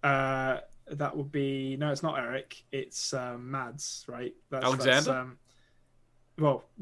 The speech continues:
Speaker 1: <laughs> no, this is way, this is way before Alexander slash Yasin bite, it bites the dust. This is, uh,
Speaker 2: Well, it's in the same
Speaker 1: this is
Speaker 2: season, though. It's the, the credits are
Speaker 1: Yeah,
Speaker 2: for,
Speaker 1: it's
Speaker 2: are
Speaker 1: the
Speaker 2: for the whole season.
Speaker 1: I think he gets dropped off in the fifties though, so I think this is, I think this is, um, Helga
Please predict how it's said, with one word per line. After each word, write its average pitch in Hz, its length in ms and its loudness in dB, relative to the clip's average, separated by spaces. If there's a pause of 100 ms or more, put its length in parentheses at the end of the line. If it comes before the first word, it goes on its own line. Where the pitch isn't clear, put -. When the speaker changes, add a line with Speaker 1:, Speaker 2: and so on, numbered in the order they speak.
(160)
Speaker 1:
<laughs> - 300 -18
no, 156 120 2
this 151 340 0
is 170 80 -2
way, 196 120 6 (200)
this 240 120 2
is 165 40 2
way 202 160 12
before 165 320 8
Alexander 156 460 10
slash 143 320 4
Yasin 143 560 0 (1000)
bite, 147 360 6
it 160 260 4
bites 151 240 6
the 147 100 0
dust. 135 540 2
This 180 180 8
is, 156 240 10
uh, 156 40 10
Speaker 2:
Well, 151 120 12
it's 151 80 10
in 143 80 8
the 143 60 6
same 202 220 10
Speaker 1:
this 160 40 0
is 156 40 2
Speaker 2:
season, 190 280 4
though. 117 160 6
It's - 140 -4
the, 143 100 -8
the 143 140 -4
credits 180 380 6
are 143 40 4
Speaker 1:
Yeah, 127 60 0
Speaker 2:
for, 120 120 2
Speaker 1:
it's - 100 -2
Speaker 2:
are 120 40 -2 (120)
Speaker 1:
the 127 40 2
Speaker 2:
for 147 140 0
the 131 100 6
whole 127 160 6
season. 147 380 0 (360)
Speaker 1:
I 147 60 0
think 214 460 0 (560)
he 165 440 4
gets 185 200 6
dropped 165 280 2
off 143 100 2
in 135 80 -4
the 131 60 -6
fifties 131 420 -2
though, 107 240 -6
so - 180 2
I 139 40 4
think 196 240 4
this 156 180 2
is, 135 180 0
I 156 80 -2
think 165 200 0
this 151 180 0
is, 139 220 0
um, 131 280 0
Helga 135 440 2